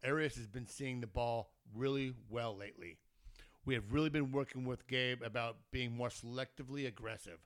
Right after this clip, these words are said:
Find the pitch you want, square up, and put a good hard swing on it. This month, we finally see the results of his hard work.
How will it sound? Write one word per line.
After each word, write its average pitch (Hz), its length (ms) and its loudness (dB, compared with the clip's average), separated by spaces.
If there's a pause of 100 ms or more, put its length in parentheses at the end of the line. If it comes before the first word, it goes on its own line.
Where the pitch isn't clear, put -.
(440)
Find 135 200 2
the 156 60 -2
pitch - 260 4
you 180 80 0
want, 143 320 0
square 151 480 -2
up, 143 240 0 (100)
and 123 140 -8
put 147 160 4
a 143 60 -4
good 139 200 -2
hard 127 280 -2
swing 131 260 -4
on 101 160 -6
it. 95 140 -14 (460)
This 139 180 -4
month, 165 200 0
we 139 140 0
finally 147 380 -2
see - 160 -6
the 151 60 -2
results 135 420 0
of 120 100 -6
his 113 140 -8
hard 131 380 -2
work. 107 320 -6